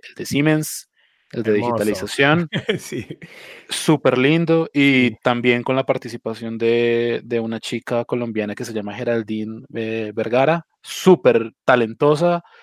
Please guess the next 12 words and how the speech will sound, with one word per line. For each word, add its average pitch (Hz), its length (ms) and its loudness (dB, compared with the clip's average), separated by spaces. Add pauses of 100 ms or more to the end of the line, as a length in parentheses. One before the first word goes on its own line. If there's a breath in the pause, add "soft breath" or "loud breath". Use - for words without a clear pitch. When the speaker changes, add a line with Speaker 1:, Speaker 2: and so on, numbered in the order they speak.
(300 soft breath)
Speaker 1:
y 120 540 2
pues 110 580 -2
también 110 380 -6
talento 117 400 -2
brasilero 107 480 -4
como 107 320 -10
Thiago 101 300 -6
Feitosa. - 600 -14
Creo 127 180 -2
que, 151 580 6
creo 123 160 -8
que 139 760 -4